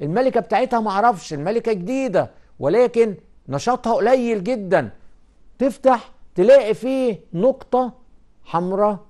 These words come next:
موجودة على الخلية، على ال-، على الملكة. تقول له: "لا، خلي بالك، الخلية دي قديمة لازم تتغير، الملكة دي قديمة لازم تتغير". "انت عرفتها ازاي قديمة؟" "اه، دي الملكة اللي عندك اهي محطوط عليها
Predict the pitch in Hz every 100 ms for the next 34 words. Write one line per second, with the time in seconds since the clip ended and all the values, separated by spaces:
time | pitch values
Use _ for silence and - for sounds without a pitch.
0 | - 143 156 156 226 202 170 196 226 -
1 | 214 185 139 123 156 196 220 208 196 190
2 | 180 175 170 165 160 151 156 143 - -
3 | - - 127 202 240 240 220 175 127 -
4 | _ _ - - - - 185 214 202 220
5 | - 185 180 220 202 185 - 190 226 196
6 | 214 190 214 214 208 202 185 190 175 208
7 | 185 147 104 151 156 156 175 214 202 185
8 | 214 160 208 196 180 208 202 202 196 220
9 | 196 127 - - - 131 143 143 165 226
10 | 240 180 240 220 185 220 202 135 - -
11 | 160 196 226 202 156 156 214 233 196 170
12 | 160 165 240 214 202 190 240 285 - -
13 | - 156 - 254 254 175 190 226 208 196
14 | 190